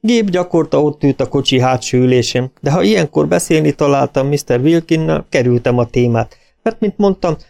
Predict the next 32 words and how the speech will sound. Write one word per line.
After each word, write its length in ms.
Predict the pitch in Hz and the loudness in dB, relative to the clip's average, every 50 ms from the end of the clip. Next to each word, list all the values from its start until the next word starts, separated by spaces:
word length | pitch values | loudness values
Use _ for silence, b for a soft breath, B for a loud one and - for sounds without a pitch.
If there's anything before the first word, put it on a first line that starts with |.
| b b b | b b b
őt 260 | _ - 233 226 226 - | _ -4 -4 -4 0 0
még 180 | 196 185 - | 0 0 0
a 100 | 170 165 | 0 -2
többi 280 | - 208 170 147 143 135 | -2 -2 -2 0 0 -2
farmernél 640 | - - 135 127 123 123 123 120 117 117 117 113 | 0 0 -2 0 0 0 0 0 0 0 0 0
is 140 | 110 110 - | 0 0 0
jobban 340 | 131 120 117 120 117 113 110 | 0 0 0 0 0 0 0
bántotta 540 | 113 117 113 110 - 120 113 - - 120 113 | 0 0 0 0 -2 -4 -4 -2 -2 0 0
volna, 280 | 113 117 117 117 117 | 2 2 2 0 0
ha 140 | 107 120 120 | 0 0 0
rábizonyosodik, 880 | 127 135 127 117 117 120 120 120 120 120 120 113 - - 120 127 - - | 0 0 0 0 0 0 0 0 0 0 0 -2 -2 -2 -2 -2 -4 -2
hogy 160 | - 127 123 | -2 0 0
a 80 | 120 | -2
kutyáját 540 | - - 135 - - 120 113 113 117 117 117 | -2 -4 -4 -2 0 0 2 2 2 0 0
nem 140 | - 123 110 | -2 -2 -2
munkakutyának 880 | 107 107 110 101 - 110 - - 110 - - 104 104 101 101 95 - - | -2 -2 -4 -4 -4 -6 -6 -6 -10 -8 -6 -6 -6 -6 -8 -10 -10 -10
tartja. 400 | - 90 85 - - - 87 - _ _ _ _ _ _ _ _ _ _ _ _ _ _ _ _ _ _ _ _ _ _ _ _ _ _ | -10 -10 -10 -10 -14 -16 -16 -16 _ _ _ _ _ _ _ _ _ _ _ _ _ _ _ _ _ _ _ _ _ _ _ _ _ _
Bennem 380 | - 233 - - 175 175 175 165 | -2 0 0 2 2 2 2 2
azonban 380 | 156 143 151 147 135 135 135 127 | 2 2 2 0 2 0 0 0
mindig 360 | 127 127 123 120 127 117 117 | 0 2 2 2 2 2 2
élt 220 | 120 117 117 - | 2 2 0 0
a 60 | 117 | 0
gyanú, 240 | 110 117 113 113 113 | 0 2 2 0 0
hogy 200 | 104 107 110 113 | 0 0 0 0
a 40 | 107 | -2
farmerek 600 | - - 143 160 165 147 143 135 135 123 113 - | -4 -2 -2 -2 0 0 0 0 0 0 -2 -4
a 80 | 110 - | -10 -6
kutyák 400 | - 135 127 - 135 123 117 - | -4 -4 -2 -2 -2 -2 -2 -2
nagyobb 320 | 127 123 123 127 120 117 | -2 0 0 0 0 2
részét 420 | 117 120 120 113 - 131 - - | 2 0 0 0 -2 -4 -4 -2
kettelésből 840 | - 131 110 - _ - - 110 110 110 101 101 - 107 104 104 - | -4 -6 -6 -6 _ -8 -6 -4 -2 -4 -4 -6 -6 -6 -6 -6 -6
tartják. 600 | - 98 98 92 - _ 104 98 92 - _ _ | -6 -8 -8 -10 -10 _ -16 -16 -16 -20 _ _